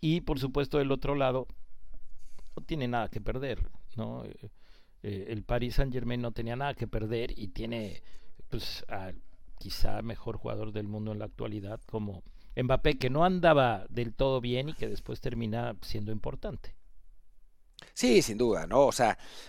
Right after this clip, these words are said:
Speaker 2: obviamente tenías un, un rival que, si bien no estaba jugando muy bien, porque es la verdad, ¿no? No jugó muy bien la ida, eh, no estaba jugando bien cuando, cuando iba perdiendo uno cero, aunque me parece que el, el uno cero es medio circunstancial, porque la verdad es que el P S G había sido mejor,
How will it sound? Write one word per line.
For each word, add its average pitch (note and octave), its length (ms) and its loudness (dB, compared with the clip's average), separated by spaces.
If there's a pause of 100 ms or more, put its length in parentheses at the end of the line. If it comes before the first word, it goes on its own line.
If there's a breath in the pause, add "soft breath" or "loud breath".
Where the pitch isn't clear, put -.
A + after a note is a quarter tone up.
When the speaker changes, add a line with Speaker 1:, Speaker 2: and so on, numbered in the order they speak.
(100)
Speaker 2:
obviamente D3 640 4 (120)
tenías B2 480 4
un, G#2+ 640 -2
un B2 180 -2
rival B2+ 460 4 (180)
que, A2 220 0 (120)
si D3+ 200 -2
bien A3 240 2
no G#3+ 120 6
estaba E3 300 6
jugando A#2 380 4
muy G2+ 180 -2
bien, E2 160 -8
porque B2+ 160 -6
es D3 100 -2
la F2+ 100 -8
verdad, F2 260 -6
¿no? E2+ 180 -4
No A2+ 160 6
jugó A#2 240 4
muy G2 140 0
bien G2 120 -2
la A2 100 0
ida, C3+ 260 6 (320 loud breath)
eh, G#2 300 0
no B2+ 220 4
estaba B2 240 8
jugando A2+ 320 4
bien G#2 360 4 (180)
cuando, F2+ 460 -4
cuando G2+ 180 0
iba A2+ 100 8
perdiendo G#2 320 2
uno F#2+ 100 2
cero, C3 360 8
aunque A#2+ 200 6
me B2 80 10
parece C#3 220 6
que C#3+ 100 8
el, A#2+ 160 6
el A#2 200 6
uno C3 160 6
cero C#3 220 8
es A#2 100 6
medio A2 300 4
circunstancial, A2 760 2
porque F#2+ 200 -6
la F2 80 -2
verdad G2 180 2
es G#2 100 2
que A2 100 0
el F2+ 80 -2
P G2+ 120 0
S G2 120 2
G G2+ 40 6
había G2+ 140 4
sido G2+ 160 2
mejor, G2+ 300 -4